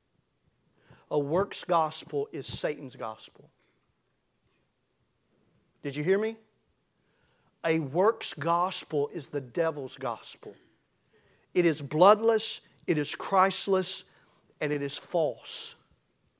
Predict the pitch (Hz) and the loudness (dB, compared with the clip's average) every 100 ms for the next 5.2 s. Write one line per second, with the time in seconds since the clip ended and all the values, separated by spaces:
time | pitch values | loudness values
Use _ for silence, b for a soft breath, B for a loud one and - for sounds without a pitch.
0 | _ _ _ _ _ _ _ _ _ _ | _ _ _ _ _ _ _ _ _ _
1 | 175 165 185 - 170 160 233 233 - 233 | -6 2 2 2 -2 2 2 2 2 2
2 | 233 220 196 143 160 190 180 180 208 233 | 2 2 2 2 -2 -2 -2 -2 -2 -2
3 | 165 202 226 - 180 - 175 160 - 196 | 2 4 4 2 -6 0 0 0 -4 2
4 | 170 165 208 - 180 160 175 165 151 - | 4 4 0 -2 0 0 2 0 0 0
5 | 156 175 | 0 0